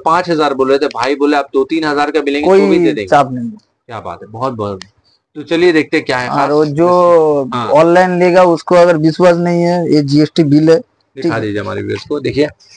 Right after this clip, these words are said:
Speaker 1: <clears throat> एसके अमन addresses इस तरह का, देखिए, जीएसटी वगैरह आपको मिल जाएगा, दिखा दिए।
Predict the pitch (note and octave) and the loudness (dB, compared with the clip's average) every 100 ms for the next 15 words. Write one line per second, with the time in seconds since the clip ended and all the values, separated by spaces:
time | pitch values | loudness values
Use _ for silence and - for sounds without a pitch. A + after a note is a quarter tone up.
0 | _ _ - F#3+ F#3 D#3+ D3+ - D#3+ D3 | _ _ -2 0 0 2 0 0 0 0
1 | C#3+ C3 B2 D3+ C#3+ B2+ - B2 A#2+ A#2 | 0 -2 -2 -2 -2 -4 -2 0 2 0
2 | A2+ B2 A2 G#2+ B2+ A2 G#2+ G#2+ G#2 - | -2 -2 -2 -2 -2 0 0 0 -2 -4
3 | G#2+ G2+ F#2 F#2+ G#2 A2+ A2 C#3+ | -6 -4 -4 -6 -6 -6 -6 -8